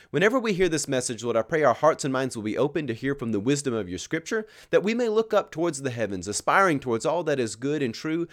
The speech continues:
and in line with your providential design. Lord, we thank you for the great blessings you've given us and even the common salvation which we can all come together around.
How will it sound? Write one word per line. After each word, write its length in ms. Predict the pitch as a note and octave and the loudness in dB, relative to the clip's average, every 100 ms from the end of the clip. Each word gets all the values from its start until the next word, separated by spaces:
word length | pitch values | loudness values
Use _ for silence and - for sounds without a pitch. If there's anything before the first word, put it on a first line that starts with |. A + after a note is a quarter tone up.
| - - | -12 -8
and 140 | E3 E3+ | -4 -2
in 140 | E3+ | -2
line 340 | E3 F3+ F3+ | 0 0 0
with 160 | D#3 C#3 | -2 -2
your 220 | D3 E3 | 0 0
providential 680 | E3 C#3 C3 B2 A2 A2+ G#2+ | 2 2 4 2 -2 -4 -4
design. 540 | G2 G#2 G2 E2+ - _ _ _ - | -2 -2 -2 -6 -18 _ _ _ -2
Lord, 140 | E3+ | 0
we 80 | E3 | 2
thank 240 | F3 F#3+ | 0 -2
you 60 | F3 | -2
for 100 | C#3 | -4
the 60 | B2 | 2
great 260 | C3+ B2 | 2 2
blessings 460 | G#2+ D3 D3 G#2+ G2+ | 2 2 0 -4 -6
you've 160 | F#2 | -6
given 240 | C#3 E3+ D3+ | -4 0 0
us 160 | C3+ | 0
and 100 | C#3+ | -4
even 300 | G3+ A3+ G#3+ - - - | -6 -6 -8 -10 -8 -4
the 100 | D3 | -2
common 360 | - G3+ G#3 | 2 2 4
salvation 600 | - E3+ C#3 C#3 - A2 | 4 2 4 0 -2 -6
which 200 | G#2 - | -6 -6
we 120 | D3+ | -6
can 180 | E3 D3+ | -4 -4
all 220 | C#3 D#3 | 0 0
come 260 | D3+ D3+ D#3 | 0 -4 -4
together 460 | D3 G#2+ G#2 A2 - | -4 0 2 2 0
around. 560 | G#2 F2+ E2 D#2 F2 | -2 -2 -6 -8 -14